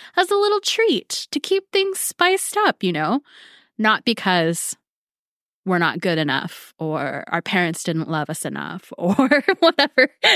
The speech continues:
whatever our childhood trauma is that feels, you know, compelling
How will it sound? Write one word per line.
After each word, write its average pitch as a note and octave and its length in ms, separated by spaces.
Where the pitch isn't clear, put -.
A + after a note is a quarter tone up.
whatever C4 440
our C4 180
childhood G3+ 500
trauma F3 440
is D3 360
that D#3 240
feels, E3+ 520
you F#3 140
know, D3 340
compelling F#3 760